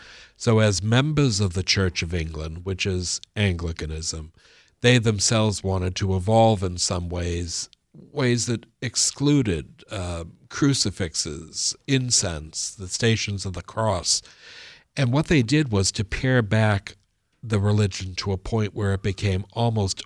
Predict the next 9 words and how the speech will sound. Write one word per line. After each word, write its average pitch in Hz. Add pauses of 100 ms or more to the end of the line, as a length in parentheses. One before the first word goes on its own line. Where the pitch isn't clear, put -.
orthodox 104
Calvinism. 92 (720)
And 135
in 139
that 135
period, 160
they 131
themselves 110
said 92